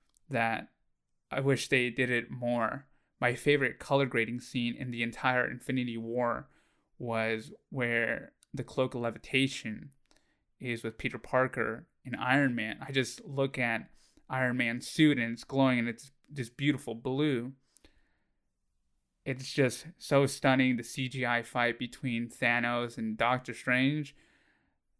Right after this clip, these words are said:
I, I was just, like, blown away. Like, why wasn't the rest of the movie <laughs> like this, right?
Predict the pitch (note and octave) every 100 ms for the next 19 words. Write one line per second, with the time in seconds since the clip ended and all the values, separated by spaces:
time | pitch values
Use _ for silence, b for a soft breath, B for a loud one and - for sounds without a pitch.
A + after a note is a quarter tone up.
0 | _ _ - F3 B2+ G#2+ D3 B2+ A#2+ A2+
1 | A2+ C#3+ C#3 C3+ B2 C#3 C3+ C#3 D#3+ F#3+
2 | E3+ D#3+ C#3+ E3 C#3 B2+ A#2+ A#2 A#2+ F3
3 | C3 B2+ A#2 - C3 C#3 D#3